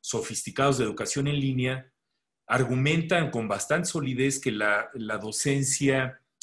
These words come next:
en línea puede ser tan presencial y a veces más que la educación a distancia, ¿no? Entonces,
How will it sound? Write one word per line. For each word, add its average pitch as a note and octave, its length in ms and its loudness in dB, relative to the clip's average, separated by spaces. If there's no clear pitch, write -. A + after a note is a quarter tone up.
en A2+ 220 -4
línea C3+ 380 0
puede C#3 160 4
ser C3+ 320 0
tan F3 220 2
presencial C3 720 -2
y A2 120 -2
a A2+ 60 4
veces B2 340 0
más B2 240 0
que A#2 80 -6
la G2+ 80 -2
educación G2 400 -6
a G2+ 60 -6
distancia, F2+ 560 -10
¿no? B2 80 -6
Entonces, C#3+ 600 0